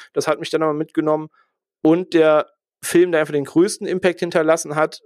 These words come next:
hab ich auch schon dreimal genannt und die meisten rollen jetzt mit den Augen, weil das so die Standardantwort ist, aber ist halt einfach Gladiator. So, den hab ich, das war alles so die Zeit nach Herr der Ringe, dass man mir diesen große Epos-Schlachtdinger gezeigt hat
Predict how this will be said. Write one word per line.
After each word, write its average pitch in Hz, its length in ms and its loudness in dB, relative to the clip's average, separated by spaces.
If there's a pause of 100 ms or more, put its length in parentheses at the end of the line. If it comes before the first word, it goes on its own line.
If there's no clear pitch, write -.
(380)
hab 131 140 -2
ich 131 140 -4
auch 143 100 2
schon 151 160 -8
dreimal 143 380 0
genannt 139 360 -2
und 135 140 -10
die 139 60 -14
meisten 131 360 -2
rollen 131 200 0
jetzt 131 140 -4
mit - 120 -12
den 120 100 -4
Augen, 139 360 0
weil 135 100 2
das 131 260 -6
so 123 220 -10
die 120 80 -10
Standardantwort 160 760 -2
ist, 170 240 -2 (280)
aber 143 180 2
ist 143 80 -4
halt 160 120 2
einfach 143 220 -4
Gladiator. 131 840 -2 (400)
So, - 120 -4
den 143 200 0
hab 151 100 0
ich, 151 140 -6 (160)
das 151 180 -2
war 151 80 0
alles 175 220 0
so 165 80 -2
die 165 60 -4
Zeit 156 260 0
nach 147 240 -2
Herr 185 80 0
der 170 100 -2
Ringe, 160 220 -2
dass 143 180 0
man 147 80 -8
mir 143 80 -6
diesen 135 180 -10
große 147 400 -2
Epos-Schlachtdinger 151 840 -2
gezeigt 135 360 -2
hat 131 160 0